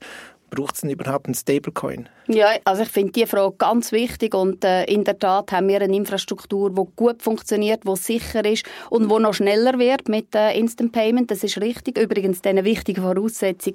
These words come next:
Speaker 2: damit wir, ähm, d-, die digitale, äh, Version vom Schweizer Franken eben, ebenso schnell dann kann nutzen. Also d-,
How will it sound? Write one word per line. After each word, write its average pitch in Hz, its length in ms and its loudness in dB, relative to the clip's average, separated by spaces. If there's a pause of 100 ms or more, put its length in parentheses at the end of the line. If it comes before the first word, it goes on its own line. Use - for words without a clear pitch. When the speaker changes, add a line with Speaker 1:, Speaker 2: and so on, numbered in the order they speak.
Speaker 2:
damit 196 320 0
wir, 190 100 2 (440)
ähm, 185 360 2
d-, - 160 -6
die 196 180 -2
digitale, 220 840 2 (260)
äh, 202 240 4
Version 202 460 2
vom 202 160 0
Schweizer 202 340 -2
Franken 190 460 2
eben, 190 220 0
ebenso 196 320 0
schnell 180 240 0
dann 180 120 -2
kann 180 160 0
nutzen. 190 280 0
Also 196 160 0
d-, - 120 -6